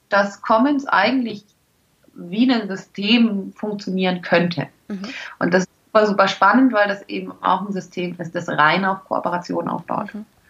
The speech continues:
Speaker 2: Ich verlinke
Speaker 1: <clears throat>
Speaker 2: das, äh, mal in den Shownotes. Irgendwie so ein Link
Speaker 1: Ja.
Speaker 2: zu einem Artikel dann. Ähm,
Speaker 1: Voll gerne.
Speaker 2: der ist ganz
Speaker 1: Mach das
Speaker 2: interessant.
Speaker 1: auf jeden Fall.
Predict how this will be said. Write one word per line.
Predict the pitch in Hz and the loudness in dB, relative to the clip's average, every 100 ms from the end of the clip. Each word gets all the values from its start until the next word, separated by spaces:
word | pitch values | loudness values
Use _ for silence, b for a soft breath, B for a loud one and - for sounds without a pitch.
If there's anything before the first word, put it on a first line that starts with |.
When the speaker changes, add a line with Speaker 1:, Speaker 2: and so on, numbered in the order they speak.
| b - - _ - 208 B B B B B | b -20 -20 _ -10 -10 B B B B B
Speaker 2:
Ich | - - | -10 4
verlinke | 233 226 247 | 4 6 6
Speaker 1:
<clears throat> | 220 | 6
Speaker 2:
das, | 208 202 | 2 -4
äh, | - 196 196 - | -2 -2 -4 -8
mal | - 233 254 | -6 -2 2
in | |
den | 247 240 | 2 0
Shownotes. | - 208 170 165 - - - _ - - | -2 -2 -2 -4 -8 -16 -18 _ -16 -8
Irgendwie | 196 190 | -6 -6
so | 185 | -6
ein | 190 185 | -8 0
Link | 196 233 | 4 4
Speaker 1:
Ja. | 208 | 4
Speaker 2:
zu | |
einem | 190 190 | 0 -4
Artikel | 185 190 208 190 180 | -8 -8 -10 -8 -10
dann. | 175 202 - b b b b _ - | -10 -12 -16 b b b b _ -18
Ähm, | 196 185 185 | -16 -12 -4
Speaker 1:
Voll | 190 | -4
gerne. | 190 170 208 | 0 -2 -4
Speaker 2:
der | 196 | -10
ist | 196 | -14
ganz | - 202 | -12 -2
Speaker 1:
Mach | 185 | 0
das | 196 - | 0 -2
Speaker 2:
interessant. | 202 190 | -6 -6
Speaker 1:
auf | 185 | -14
jeden | |
Fall. | - | -16